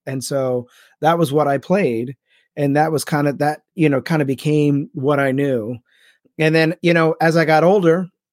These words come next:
and through high school, I kept playing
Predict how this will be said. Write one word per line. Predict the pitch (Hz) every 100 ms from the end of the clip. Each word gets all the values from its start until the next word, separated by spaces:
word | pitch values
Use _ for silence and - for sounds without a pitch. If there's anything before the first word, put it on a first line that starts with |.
| _
and | 143 143
through | 180 160
high | 147 185
school, | - 185 156 151 156 _ _ _ _ _ _ _ _ _ _ _ _
I | - 151
kept | - 170 - -
playing | 175 170 139 135 170